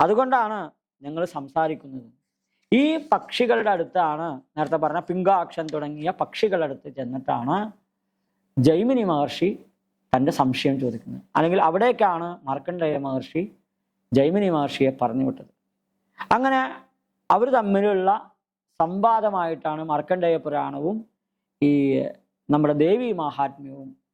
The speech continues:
ഒക്കെ പറയുന്നത്. അപ്പൊ അതില് മാർക്കണ്ഡേയൻ,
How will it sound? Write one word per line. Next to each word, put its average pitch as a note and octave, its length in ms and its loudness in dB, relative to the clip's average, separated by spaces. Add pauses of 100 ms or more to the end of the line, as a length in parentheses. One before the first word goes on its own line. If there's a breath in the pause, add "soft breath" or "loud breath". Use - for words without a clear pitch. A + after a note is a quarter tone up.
(140)
ഒക്കെ - 440 -2 (140)
പറയുന്നത്. A#2 400 -2 (1120)
അപ്പൊ G3+ 140 2
അതില് A3 520 0
മാർക്കണ്ഡേയൻ, G3 800 2